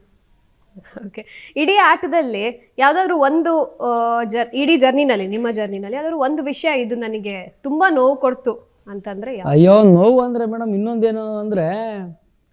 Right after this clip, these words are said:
Speaker 2: ಈ ಬೋರ್ಡು, ಸ್ಟಿಕ್ಕರ್ ಇವೆಲ್ಲ ಹಾಕೋದು ಓಕೆ, ಫೇಕು, ಹಿಂದೆ ಮಾತಾಡ್ತಾನೆ, ಹಂಗೆ ಮಾತಾಡ್ತಾನೆ,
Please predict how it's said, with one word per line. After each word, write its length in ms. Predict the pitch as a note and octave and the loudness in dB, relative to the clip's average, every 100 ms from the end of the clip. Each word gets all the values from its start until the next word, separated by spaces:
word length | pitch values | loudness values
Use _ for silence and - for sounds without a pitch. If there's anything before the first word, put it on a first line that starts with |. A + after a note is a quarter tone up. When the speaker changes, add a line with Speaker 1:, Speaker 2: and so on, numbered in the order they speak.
| _ _ _ _ _ F3 | _ _ _ _ _ 4
Speaker 2:
ಈ 220 | G3 G3+ | 8 8
ಬೋರ್ಡು, 760 | D3 F#3+ A#3+ A#3 A#3+ B3 A#3+ | 10 8 8 8 8 8 4
ಸ್ಟಿಕ್ಕರ್ 340 | F#3+ G3 A#3 A#3 | 2 0 2 4
ಇವೆಲ್ಲ 260 | G3+ G3+ | 4 4
ಹಾಕೋದು 300 | A3 G#3 G3+ | 2 4 2
ಓಕೆ, 460 | G3 F#3 G#3+ - - | 2 2 -2 -4 -18
ಫೇಕು, 540 | - F#3 F#3+ F#3 F#3+ F#3+ | -2 2 2 2 4 6
ಹಿಂದೆ 220 | F#3 F#3+ | 6 4
ಮಾತಾಡ್ತಾನೆ, 520 | F#3+ F3+ F#3 E3+ F#3 | 4 4 4 4 2
ಹಂಗೆ 180 | F3 F#3 | 2 4
ಮಾತಾಡ್ತಾನೆ, 920 | F#3 E3+ F3+ E3 F3 F3+ F3+ F3 D#3 | 4 4 4 4 2 4 2 0 -2